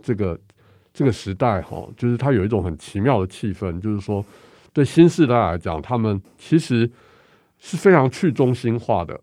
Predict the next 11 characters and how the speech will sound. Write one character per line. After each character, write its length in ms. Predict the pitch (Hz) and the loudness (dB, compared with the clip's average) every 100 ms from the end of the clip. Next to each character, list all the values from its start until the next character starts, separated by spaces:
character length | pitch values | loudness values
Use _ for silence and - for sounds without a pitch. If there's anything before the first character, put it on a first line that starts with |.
| _ | _
我 140 | 120 | -2
们 80 | 123 | 2
不 100 | 185 | 2
需 140 | - | 4
要 120 | 160 | 4
一 60 | 110 | 4
个 320 | 95 107 101 - _ _ _ | 0 -2 -2 -6 _ _ _
好 240 | _ 165 95 | _ -8 -6
像 360 | - 175 123 113 | 0 0 0 -4
权 400 | - 104 98 123 | -8 -6 -2 2
威 320 | 135 135 | 2 2